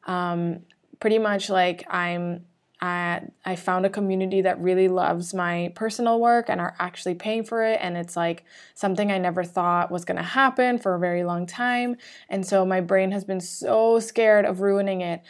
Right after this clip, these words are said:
And so when I had this whole, like, sleep, sleep mess up schedule, um, my brain was all like, "See? There you go again, sabotaging stuff. Here, you really are, you're really ruining things." So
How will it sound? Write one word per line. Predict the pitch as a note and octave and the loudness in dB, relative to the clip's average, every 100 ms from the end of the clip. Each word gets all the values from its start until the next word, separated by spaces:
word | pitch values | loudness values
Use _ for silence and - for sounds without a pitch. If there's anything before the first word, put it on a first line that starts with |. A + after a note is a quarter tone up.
| - - | -20 -8
And | F#3+ | -4
so | F#3 G3 | 0 2
when | G3 | 2
I | G3 G3 G3+ G#3 - _ _ _ _ _ _ - | 0 0 -2 -4 -12 _ _ _ _ _ _ -10
had | - G#3+ | 2 4
this | G3 G3 | 4 0
whole, | - G3+ | 2 2
like, | F#3+ - F3+ - | 4 2 -2 -8
sleep, | - - C#4 C4 - _ - | -6 0 2 0 -6 _ -18
sleep | - C4 B3+ | -4 -2 0
mess | G#3+ F#3+ F#3+ | 0 -2 0
up | F#3 F3+ | -2 -2
schedule, | - F#3 F3 G3 G#3+ C4 - - - _ | -2 0 2 6 6 4 -6 -18 -20 _
um, | G3+ G3+ G3 G3 | 0 2 2 2
my | G3+ | 2
brain | G3 G3+ G3+ | 2 4 4
was | G3 G3 | 2 2
all | F#3+ F3+ | 2 4
like, | F3 F3 | 4 2
"See? | F3 - C4+ C#4+ C#4+ - _ _ _ _ _ _ _ _ _ _ _ | 0 4 6 8 6 0 _ _ _ _ _ _ _ _ _ _ _
There | G#3+ A#3 | 8 8
you | A#3+ | 10
go | A3+ A#3+ | 10 10
again, | A3+ A3+ G#3 F#3+ F#3 | 10 8 6 4 -2
sabotaging | - B3 G#3+ A3 G#3+ G#3 G3 F#3+ F3+ | -2 4 6 4 2 4 4 4 0
stuff. | F3+ - F#3 F3+ - | -4 -2 -2 -2 0
Here, | A3+ G#3 | 4 6
you | F#3+ G3+ | 6 4
really | G#3 A3 A3 G#3 | 6 6 6 4
are, | G#3 G3+ F#3+ F#3+ F#3 _ _ _ | 4 4 6 4 -2 _ _ _
you're | G3+ | -2
really | F#3+ G#3 G#3+ G3+ G3+ | 2 6 6 8 6
ruining | F#3+ F#3 F3 E3 | 4 2 0 -4
things." | - G3+ G#3 G#3 - _ - - - _ _ _ _ - | -6 -8 -8 -12 -16 _ -20 -20 -20 _ _ _ _ 4
So | C#4+ C#4+ | 8 10